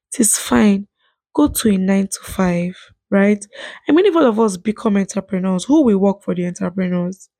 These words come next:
Have you thought of it? You having a nine-to-five doesn't mean you're not as important, right? The entrepreneur needs you as well. Entrep-, if you realize that, oh, entrepreneurship is not for you, because indeed it is not for everybody.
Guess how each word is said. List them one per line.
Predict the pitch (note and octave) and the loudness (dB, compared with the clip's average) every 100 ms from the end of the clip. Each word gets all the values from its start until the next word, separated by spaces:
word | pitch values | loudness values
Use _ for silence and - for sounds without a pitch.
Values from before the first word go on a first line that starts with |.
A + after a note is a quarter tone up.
| _ _ _ | _ _ _
Have | A3+ | 0
you | C#4 | 2
thought | B3 A3 | 2 0
of | F#3+ F#3 | 0 0
it? | F#3 - - _ _ _ _ _ _ | -4 -8 -20 _ _ _ _ _ _
You | E4 | 2
having | D#4+ C4+ A#3+ | 4 2 2
a | |
nine-to-five | G#3 G3+ G3 G3 G#3 G3 | 2 2 0 -4 -2 0
doesn't | G#3 G3 G3+ | 0 0 0
mean | G3 F3+ | 0 0
you're | F3 | 0
not | F3+ G3 - - _ _ _ - | 0 -2 -4 -12 _ _ _ -4
as | G3 F#3 | -2 -2
important, | F3 - A3 - F3+ E3+ F3+ - - _ _ _ _ | -4 -4 -8 -2 0 0 -4 -8 -14 _ _ _ _
right? | F#3 F3+ F#3 - - _ _ _ | 0 2 0 -4 -12 _ _ _
The | G#3 G#3+ | 0 2
entrepreneur | G#3 G#3+ A3+ A3+ B3 | 2 -2 0 2 2
needs | A3+ G#3+ - - | 2 0 -2 -2
you | G3 | 0
as | F#3 F3 F#3+ | 0 -2 -2
well. | G3 G3 F#3+ _ _ - | 0 0 -2 _ _ 0
Entrep-, | A3+ A3 - | 2 2 0
if | G#3+ | 0
you | A3 B3 | 2 4
realize | A3+ A3+ B3+ D4 | 4 4 2 2
that, | A#3+ F#3+ - - | 0 -4 -6 -6
oh, | G3+ A#3+ | -4 -4
entrepreneurship | G3+ G3 A3+ B3 B3 C4+ | -4 -6 -4 -4 -4 -2
is | G#3 | 0
not | G3 G3 | 2 0
for | G#3 F3+ | 0 0
you, | F3 F#3+ _ _ _ _ _ _ - | 0 -4 _ _ _ _ _ _ -2
because | - A3+ A3 | 0 2 2
indeed | G3+ A3 | 2 2
it | G#3 | 0
is | G3 F#3+ | 0 2
not | B3 B3 | 2 2
for | G3+ | 0
everybody. | G3+ G3+ A3 G3 F#3+ - | 2 2 0 0 -2 -8